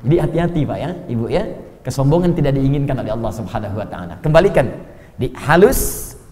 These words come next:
yang tampak, kulit halus yang tampak. Jadi manusia kemudian diciptakan oleh Allah dengan kulit halus yang tampak, disebut dengan nama bashar untuk membedakan dengan makhluk-makhluk yang lainnya, dengan hewan lain. Saya nggak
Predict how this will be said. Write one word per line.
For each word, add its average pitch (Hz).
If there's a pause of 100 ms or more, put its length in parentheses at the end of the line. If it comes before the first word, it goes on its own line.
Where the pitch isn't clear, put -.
(220)
yang 151
tampak, 147
kulit 156
halus 185
yang 285 (640)
tampak. -
Jadi 226
manusia 202
kemudian 156
diciptakan 147
oleh 127
Allah 131 (160)
dengan 156
kulit 233
halus 165
yang 147
tampak, 190
disebut 175
dengan 135
nama 127
bashar 190 (320)
untuk 160
membedakan 143
dengan 127
makhluk-makhluk 120
yang 110
lainnya, 85
dengan 139
hewan 185
lain. 101 (800)
Saya 226
nggak 220